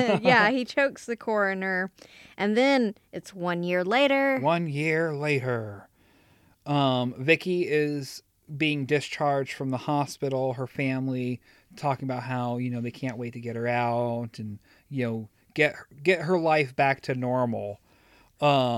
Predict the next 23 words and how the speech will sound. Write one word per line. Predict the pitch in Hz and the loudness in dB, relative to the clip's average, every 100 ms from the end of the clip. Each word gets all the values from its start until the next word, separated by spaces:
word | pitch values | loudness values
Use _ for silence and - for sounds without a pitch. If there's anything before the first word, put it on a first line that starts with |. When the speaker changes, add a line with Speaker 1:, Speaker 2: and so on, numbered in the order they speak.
| 113 311 | -2 -2
Speaker 1:
"Oh, | 294 | -4
but | 254 226 | -6 -4
Vicky, | 302 - 294 | -6 -4 -4
are | 277 | -2
you | 277 | -2
ready | 262 285 302 | -2 -2 -4
for | - 294 | -4 -4
your | 285 302 | -2 -2
interview | 349 359 359 370 | -2 -2 0 -2
Speaker 2:
are, | |
Speaker 1:
tonight?" | 359 381 392 427 | 0 0 0 4
Speaker 2:
yeah, | 403 262 | 4 4
are | 185 | 2
you | 147 143 | 2 2
ready | 156 | 2
for | 156 175 | 0 -2
your | 165 | 0
big | 185 180 | 0 2
interview? | 175 190 214 226 247 233 240 - - - | 2 0 0 -4 0 2 2 -4 -14 -6
And | 151 | -2
it's | 151 147 | -2 0
revealed | 147 135 175 196 190 185 175 139 | -2 0 2 2 2 0 -4 2
that | 143 139 135 110 | 4 4 0 -6